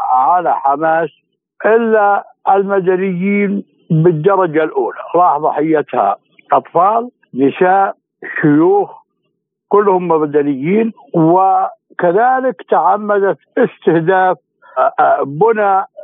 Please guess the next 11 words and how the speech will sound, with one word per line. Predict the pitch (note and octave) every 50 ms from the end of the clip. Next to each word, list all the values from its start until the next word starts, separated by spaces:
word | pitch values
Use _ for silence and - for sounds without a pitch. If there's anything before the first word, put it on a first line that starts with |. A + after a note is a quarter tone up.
| - - - -
تحتية | G#3 D3+ - - - - G#3+ G#3 G3+ G3+ G3 F#3+ F#3+ F#3+ F#3+ - - _ _ _ _ _ -
طابعها | A3 G3+ G3+ G3+ F#3 A#3+ A3 E3+ C#3+ D3+ D#3+ E3
مدني | F3 F#3+ G#3 G3 E3 E3 E3+ F3+ F#3 F#3 F#3 F#3 G3 F#3 _ _ _ _ _ _ _ _ _ _ _ _ -
وليس | F3 D#3+ D#3 D#3+ E3+ F3 F3 F3 F#3 F#3 F3+ D#3 - - E3+ D#3 D#3 D#3 D#3 D3+ D3+ D3+ - _ _ - -
عسكري. | C3 A#2+ B2+ C#3+ E3+ E3 - - _ - A#2 G2 F2 F2 - _ _ _ _ _ _ -
وبالتالي | D3 D#3+ E3+ F#3+ G#3 F3 - - A#3 B3 B3 B3+ A#3+ A3+ G#3 G3+ G3+ G3 F3+ - _ _ _ _ _ _ _ _ _ _ _ _ _ -
إذا | F3+ D#3 D#3+ E3+ E3+
رجعنا | E3 F3+ F#3 F#3 F#3 B3 A#3+ G#3 A3+ A3+ A3
للمنطق | G3+ F#3+ F#3 F3+ F#3+ A3 A#3+ A3+ - A#3 G3+ - F#3+
القانوني، | E3+ D3+ - E3+ D#3+ D#3+ D#3 D#3 E3 D#3+ D3 B2+ A#2+ A2+ A2 A2 G#2+ A2 - - -
سواء | F#3+ E3+ F3 F#3 F#3+ F#3 E3+ - D3 D3